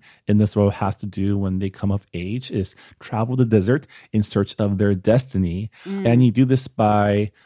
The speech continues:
Speaker 1: um, riding across the desert in your hover bike, um, finding villages and camps across the desert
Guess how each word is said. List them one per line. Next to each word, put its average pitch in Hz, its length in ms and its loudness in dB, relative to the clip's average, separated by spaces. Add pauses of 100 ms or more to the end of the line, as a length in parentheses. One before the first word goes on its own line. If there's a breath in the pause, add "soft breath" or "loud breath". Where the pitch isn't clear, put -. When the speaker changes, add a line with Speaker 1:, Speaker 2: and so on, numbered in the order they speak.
(160 soft breath)
Speaker 1:
um, 104 280 2
riding 110 280 4
across 113 400 -2
the 110 80 -8
desert 101 360 -2
in 101 220 -2
your 98 160 -4
hover 123 320 0
bike, 95 440 -8 (300 soft breath)
um, 101 180 0
finding 101 560 0 (460 soft breath)
villages 107 680 4
and 104 80 0
camps 101 360 -4
across 107 440 -2
the - 100 -6
desert 95 560 -4